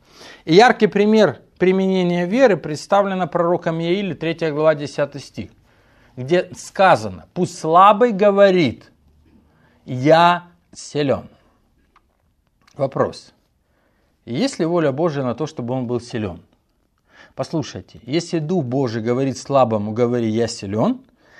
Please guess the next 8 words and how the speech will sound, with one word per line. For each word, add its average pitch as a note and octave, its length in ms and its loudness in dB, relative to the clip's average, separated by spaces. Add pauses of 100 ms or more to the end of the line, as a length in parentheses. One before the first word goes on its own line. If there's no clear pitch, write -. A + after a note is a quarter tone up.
(120)
значит, C#3 340 -4
на B2+ 220 -2
это A#2 180 -4
воля E3+ 280 0
Божия F#3+ 360 0
для F3+ 140 -2
слабого F3 540 -2 (180)
есть. - 520 -16